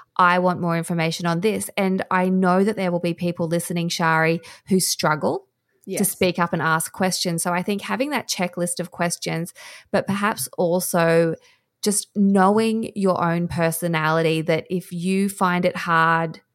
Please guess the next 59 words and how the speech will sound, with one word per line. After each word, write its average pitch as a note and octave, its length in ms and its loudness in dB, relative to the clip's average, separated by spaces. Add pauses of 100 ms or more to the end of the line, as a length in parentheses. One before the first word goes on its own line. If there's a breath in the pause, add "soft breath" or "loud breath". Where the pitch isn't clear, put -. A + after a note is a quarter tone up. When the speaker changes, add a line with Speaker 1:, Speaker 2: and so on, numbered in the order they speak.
(420)
Speaker 1:
to F#3+ 120 0
speak E3+ 280 0
up, D3 180 -2
and A#3+ 120 2
there C4+ 100 2
are, A3+ 140 4
I F3+ 60 0
mean, E3+ 100 0
there F#3 140 2
are - 20 0
people G#3+ 280 0
that F#3 100 2
Speaker 2:
Mm. - 20 -2
Speaker 1:
find F3 220 0
it F3 60 -4
hard E3+ 260 2
to - 40 -10
send E3+ 280 0
back E3+ 160 -2
a E3 60 -8
coffee G#3+ 340 -2
if E3 100 -6
it's - 120 -10
the E3+ 100 0
wrong D#3+ 160 2
coffee, G#3 440 0 (320 loud breath)
versus F3 280 4
Speaker 2:
Absolutely. D3+ 180 -10 (180)
Speaker 1:
people F#3 280 4
that E3 120 4
are, D#3 160 2
you E3+ 140 0
know, E3 260 0 (120)
the D#3+ 360 2 (120)
proverbial, E3+ 600 4
in F3 180 2
quotes, - 300 0
Karens E3+ 580 0
who G3 120 2
will E3 120 0
certainly G#3+ 420 2
say D#3+ 240 4
it's - 200 -2
the F3 60 0
wrong D#3 200 4
coffee. C4 400 2 (280 loud breath)
So C#4 120 2
if C4 200 0
you D#4 240 0
know C4 280 4
that C4+ 120 4
it's B3 160 2
your F#3+ 120 -2
personality E3 760 0
to E3 80 0
struggle D#3+ 400 0
with E3 180 0
speaking E3+ 460 0
up, D#3 340 2